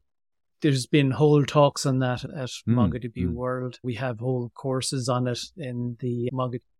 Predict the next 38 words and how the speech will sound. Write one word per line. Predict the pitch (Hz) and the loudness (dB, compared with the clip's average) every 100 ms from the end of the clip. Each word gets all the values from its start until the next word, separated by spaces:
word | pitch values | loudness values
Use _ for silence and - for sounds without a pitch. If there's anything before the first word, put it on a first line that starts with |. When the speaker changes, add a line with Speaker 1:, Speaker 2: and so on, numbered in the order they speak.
| _ _ _ | _ _ _
Speaker 1:
University. | 117 127 123 147 131 123 | -6 -4 -2 -2 -4 -6
It's | - 170 - | -4 -4 -4
a | 131 | -6
pretty | - 127 131 | -4 -2 -2
big | 131 123 | -2 -4
area, | 127 127 123 123 117 - | -2 -2 -2 -4 -8 -8
but | 123 - - | -10 -6 -2
important | 143 151 156 151 135 | 4 4 4 0 0
to, | 143 131 139 | 2 0 0
while | 139 | 0
MongoDB | 135 143 143 135 117 139 135 | 2 2 2 -2 -2 -2 0
is | 127 - | 0 -2
very | 135 127 117 | -4 -2 -4
flexible | - 147 165 - 131 135 131 | -4 -2 -2 -4 -4 -4 -4
in | 127 | -6
terms | 113 139 127 123 127 | -6 -4 -2 -4 -6
of | 127 _ - | -8 _ -10
the | |
schemas, | 127 - 143 127 120 | -6 -2 0 2 0
there's | - 123 | -2 -2
still | - - 151 139 120 _ _ - | -2 0 2 2 -4 _ _ -12
a | 139 | -8
schema, | - - 143 131 123 127 | -8 -4 -2 0 -2 -4
and | 165 131 127 - - | -6 -6 -6 -8 -6
there's | 135 120 | -4 -2
a | 139 | -2
right | 123 139 | 0 -2
way | 135 127 | -2 -4
to | 135 | -2
do | 131 127 | -2 -4
things | 139 127 117 | -4 -6 -4
and | 123 | -4
a | 123 | -4
wrong | 117 117 | -6 -6
way | 117 110 | -8 -12
to | 120 | -12
do | 117 117 | -10 -12
things. | - 131 139 - | -12 -14 -16 -20